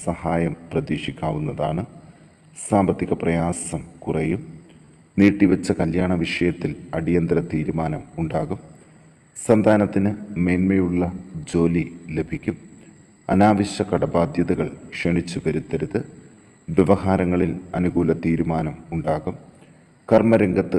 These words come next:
ഉജ്ജ്വല നേട്ടം കൈവരിക്കാൻ ആകും. കുടുംബത്തിൽ മംഗളകർമ്മം. സർക്കാർ ദൗത്യങ്ങൾക്ക് നേതൃത്വം നൽകാൻ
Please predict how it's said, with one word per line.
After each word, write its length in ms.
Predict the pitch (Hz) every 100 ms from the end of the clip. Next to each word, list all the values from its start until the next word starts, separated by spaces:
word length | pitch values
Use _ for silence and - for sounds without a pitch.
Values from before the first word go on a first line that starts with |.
| - -
ഉജ്ജ്വല 360 | 85 - 87
നേട്ടം 460 | 85 85 82 87 - - -
കൈവരിക്കാൻ 560 | 85 82 82 80 73 69 -
ആകും. 260 | 78 78 101 - - - - _ _ -
കുടുംബത്തിൽ 720 | 101 101 101 101 92 - - 85
മംഗളകർമ്മം. 880 | 87 82 85 - 78 82 95 - - - - - - -
സർക്കാർ 400 | 110 - 104 101
ദൗത്യങ്ങൾക്ക് 880 | 87 90 85 - 85 85 85 85 78 -
നേതൃത്വം 640 | 85 90 85 80 - 87 85
നൽകാൻ 400 | 80 76 78